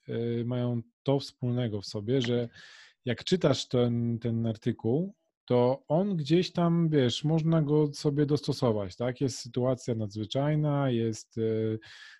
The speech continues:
zmiana stosunków między stronami i tak dalej, i tak dalej. Natomiast, no, d-, diabeł tkwi w szczegółach i się okazuje, że,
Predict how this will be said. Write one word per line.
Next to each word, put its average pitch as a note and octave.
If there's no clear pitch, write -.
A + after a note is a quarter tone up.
zmiana A#2+
stosunków A2
między G#2
stronami C#3+
i A#2
tak G#2
dalej, G#2
i G2
tak G2+
dalej. D3+
Natomiast, D#3+
no, C#3+
d-, B2+
diabeł C3+
tkwi -
w A#2+
szczegółach A#2+
i -
się C#3+
okazuje, B2+
że, A#2+